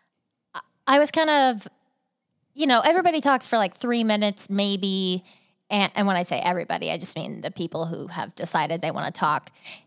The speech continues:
And so I was sort of thinking, "How am I supposed to write about this?" But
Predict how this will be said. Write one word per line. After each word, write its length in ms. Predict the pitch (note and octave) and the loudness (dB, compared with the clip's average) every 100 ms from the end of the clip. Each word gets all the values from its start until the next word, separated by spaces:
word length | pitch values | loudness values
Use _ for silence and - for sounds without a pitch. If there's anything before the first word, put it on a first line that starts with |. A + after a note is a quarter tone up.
| _ | _
And 340 | A3 G#3 G3 F3 - | 2 4 2 -2 -8
so 440 | - A3+ G#3+ F#3+ | -2 2 4 2
I 140 | - G#3+ | 2 2
was 100 | G#3 | 2
sort 200 | - G#3+ | 0 -2
of 60 | |
thinking, 280 | G#3 G#3 F#3+ | -2 -4 -4
"How 200 | F#3+ A3+ | -4 -2
am 80 | B3 | 0
I 80 | B3+ | 0
supposed 320 | - A3+ G#3+ | -2 -4 -4
to 140 | G3+ F3 | -2 -2
write 400 | E3 E3+ E3+ - | 0 0 -2 -4
about 380 | F3 E3 D#3+ - | -4 -2 -2 -4
this?" 400 | D#3+ E3+ - - | -6 -4 -4 -4
But 240 | G3 F3 | -2 -4